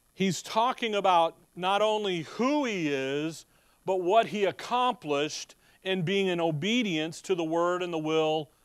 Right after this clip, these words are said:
of the Father. It's a big, and, but yet for you and I, like Galatians two twenty, we come to it and we say, "You know what? I'm to live my life the same way he lived his life,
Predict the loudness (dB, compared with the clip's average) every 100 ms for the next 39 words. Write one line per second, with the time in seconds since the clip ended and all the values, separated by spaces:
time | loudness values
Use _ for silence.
0 | _ -4 -2 -2 0 0 -2 -8 -20 _
1 | _ _ _ _ _ _ -14 -8 -6 -6
2 | -4 0 2 0 -4 0 -2 0 -2 0
3 | -2 0 0 0 0 0 0 -2 -4 -10
4 | _ _ _ -6 -4 -2 0 2 0 -4
5 | -6 -4 -4 -4 -4 -2 -2 -6 -10 _
6 | _ -4 -4 -2 -2 -2 -2 -2 -2 -6
7 | -6 -6 -4 -4 2 2 2 -6 _ _
8 | -2 0 2 4 4 4 2 2 2 4
9 | 6 6 6 6 2 -2 -4 0 0 2
10 | 2 0 0 0 4 4 4 2 2 2
11 | 2 4 4 2 -6 -18 -20